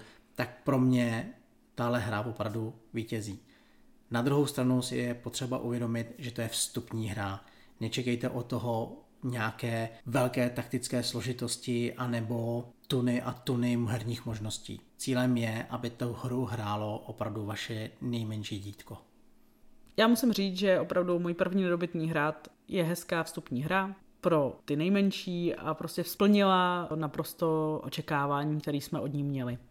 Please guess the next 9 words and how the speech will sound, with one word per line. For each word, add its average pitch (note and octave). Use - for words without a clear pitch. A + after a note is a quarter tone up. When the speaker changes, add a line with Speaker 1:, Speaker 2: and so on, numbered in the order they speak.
Speaker 2:
Zároveň G#3
si C4+
myslím, A#3
že F3+
vzhledem F#3
k G3
tomu, F#3+
že F#3+
máme F3+